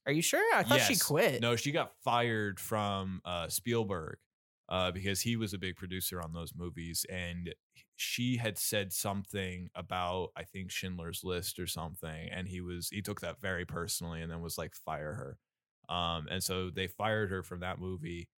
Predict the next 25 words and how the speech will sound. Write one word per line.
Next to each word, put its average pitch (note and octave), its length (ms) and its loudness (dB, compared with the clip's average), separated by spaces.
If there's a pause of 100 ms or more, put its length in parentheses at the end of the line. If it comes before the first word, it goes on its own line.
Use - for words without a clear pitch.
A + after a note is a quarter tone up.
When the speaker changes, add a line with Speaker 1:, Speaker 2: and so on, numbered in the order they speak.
(320)
Speaker 2:
and F2+ 180 -2
then F2 260 -2
Speaker 1:
And D#2+ 100 2
then C3 100 4
it C3+ 40 4
Speaker 2:
and C3+ 60 0
Speaker 1:
got - 160 2
worse. C3 220 2
Speaker 2:
and C#3 100 6
she F#3+ 160 4
said, G3+ 280 4
I C#3 100 4
guess G#3+ 160 2
she A#3+ 160 -2
said D3 300 2
that, A#2+ 140 4
like, G#2+ 220 2 (680)
she - 160 0
did F#3 180 4
come C#3+ 140 4
out A#2+ 120 4
and G#2+ 100 0
say G#2 180 2
that, G2+ 180 0
like, F#2 220 -2